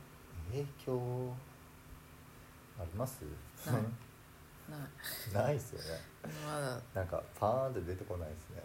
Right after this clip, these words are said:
Speaker 2: うん。次行こう。
Speaker 1: はい。
Speaker 2: <laughs>
Speaker 1: まあ、ありなのかな。あ、
Speaker 2: 甘えたい派。
Speaker 1: 甘えたい派、甘えられたい派。
Speaker 2: あ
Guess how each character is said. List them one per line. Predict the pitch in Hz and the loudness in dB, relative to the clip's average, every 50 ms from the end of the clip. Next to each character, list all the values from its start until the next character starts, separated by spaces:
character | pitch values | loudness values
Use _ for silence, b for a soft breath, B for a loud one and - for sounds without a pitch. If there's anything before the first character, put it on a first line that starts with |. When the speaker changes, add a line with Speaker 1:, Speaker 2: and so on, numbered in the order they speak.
| - - | -6 -4
Speaker 2:
う | 143 | -2
ん。 | 143 135 131 123 123 - - - - - - - - - - - - - - - | 0 0 -2 -2 -6 -10 -12 -14 -16 -16 -16 -16 -16 -18 -18 -18 -18 -16 -8 -4
次 | - - 143 135 | -2 0 0 0
行 | - - - | -2 -2 -4
こ | - - - - - - - | -6 -6 -8 -8 -6 0 4
う。 | 98 | 6
Speaker 1:
は | 95 98 101 98 | 6 8 6 6
い。 | 90 - - - - - - - - - 254 | 4 2 -2 -10 -14 -16 -16 -16 -6 -4 -2
Speaker 2:
<laughs> | 220 - 277 269 - - 311 - - - - | 8 10 10 10 10 6 0 0 0 0 4
Speaker 1:
ま | 113 120 | 6 6
あ、 | 117 113 107 107 120 | 6 6 6 6 6
あ | |
り | 143 - | 6 6
な | - 90 | 4 2
の | 87 82 | 2 2
か | 85 85 | 0 0
な。 | 87 90 95 - - | 0 0 0 0 0
あ、 | - - - - - - - | 0 0 0 -4 -8 -8 -2
Speaker 2:
甘 | - 98 101 95 104 110 113 | 2 4 6 8 10 10 10
え | 117 | 8
た | 117 117 113 | 8 6 6
い | 113 | 6
派。 | 113 120 120 120 - - 95 | 8 8 6 6 6 4 2
Speaker 1:
甘 | |
え | |
た | |
い | |
派、 | |
甘 | 90 90 98 101 | 4 4 6 6
え | 104 98 | 6 6
ら | 101 98 | 6 6
れ | 104 101 | 4 4
た | 101 98 95 | 4 2 0
い | |
派。 | 98 92 - 107 113 - - - - | 0 -2 -2 -4 -4 -4 -6 -2 2
Speaker 2:
あ | 143 147 151 147 143 143 139 139 135 135 135 131 127 127 123 123 123 120 120 117 113 110 | 4 6 6 8 8 6 6 6 4 4 4 4 4 4 4 2 2 2 2 2 0 -2